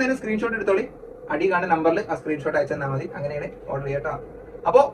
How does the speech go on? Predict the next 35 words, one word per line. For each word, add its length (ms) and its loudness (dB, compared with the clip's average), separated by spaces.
പോന്നോളി. 260 0
അപ്പോ 140 6
ആദ്യമായി 340 4
നിങ്ങളെ 200 2
മുന്നിൽ 220 0
അവതരിപ്പിക്കണ 460 0
ഈ 20 0
ഒരു 120 4
പാർട്ടി 480 0
വെയർ 160 -2
ഗൗൺ 260 4
ആണ്. 140 -2
ഇതിന് 180 0
കളറും 400 0
പ്രിന്റും 340 0
അത് 80 -8
സൂപ്പറാണ്. 640 -8
അത് 140 -4
നിങ്ങൾക്ക് 340 2
കണ്ടപ്പോ 340 4
തന്നെ 160 -2
എന്നെക്കാട്ടി 320 2
മുന്നേ 180 0
മനസ്സിലാക്കണമെന്ന് 480 -2
എനിക്കറിയാം. 300 -4
പിന്നെ 180 -2
ടോപ്പിൽ 400 0
വരുമ്പോ 300 0
മെയിൻ 180 0
ആയിട്ട് 200 -6
നോക്കാനുള്ളത് 440 2
ഇതിന് 240 -2
സൈസ് 260 4
ആണ്. 100 0
ത്രീ 140 4